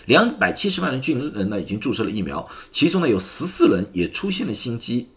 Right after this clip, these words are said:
炎。以色列呢最主要是用的是辉瑞的疫苗，而在美国的美军里面呢，呃，辉瑞和 Moderna 注射的人都有。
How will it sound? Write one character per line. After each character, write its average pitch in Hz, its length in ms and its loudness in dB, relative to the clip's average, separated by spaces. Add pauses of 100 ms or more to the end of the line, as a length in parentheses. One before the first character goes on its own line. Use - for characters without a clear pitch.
(180)
炎。 78 240 -8 (920)
以 151 140 2
色 294 160 10
列 359 140 6
呢 127 120 -4 (160)
最 175 160 6
主 - 160 -4
要 98 80 0
是 - 160 -2
用 120 180 -4
的 90 80 -4
是 - 120 -8
辉 151 220 2
瑞 110 140 2
的 76 80 -2
疫 71 120 -8
苗， - 280 -16 (120)
而 123 520 4
在 202 160 4
美 95 220 2
国 127 140 2
的 180 80 2
美 98 180 0
军 226 180 -2
里 294 100 2
面 87 160 -4
呢， 95 120 -4 (340)
呃， 90 320 -2 (340)
辉 - 300 4
瑞 143 140 4
和 123 140 -4
Moderna 113 500 -2
注 127 140 -4
射 117 120 -4
的 82 120 -4
人 87 120 -6
都 156 180 4
有。 120 140 0